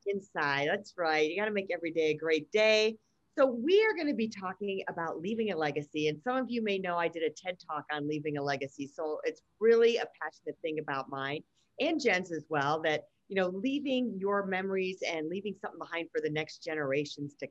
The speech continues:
come. So remember, you are worth being remembered. And we have a specialist here that's gonna talk about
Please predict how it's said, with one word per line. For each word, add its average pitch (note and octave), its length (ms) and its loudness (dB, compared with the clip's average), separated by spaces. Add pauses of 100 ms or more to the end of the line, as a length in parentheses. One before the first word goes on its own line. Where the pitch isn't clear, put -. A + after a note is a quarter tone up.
(100)
come. A#2+ 300 -4 (520)
So G#3+ 80 6
remember, B3+ 340 2
you A3 280 -2
are G3 180 0
worth A3 300 2 (100)
being G#3+ 320 0
remembered. E3+ 760 -2
And D#3+ 140 -8
we A3 160 2
have G3 140 -2
a D#3+ 60 -2
specialist F#3+ 600 -4
here D#3+ 180 2
that's C#3+ 160 -2
gonna D#3+ 140 -2 (180)
talk C3+ 180 -6
about D#3 300 0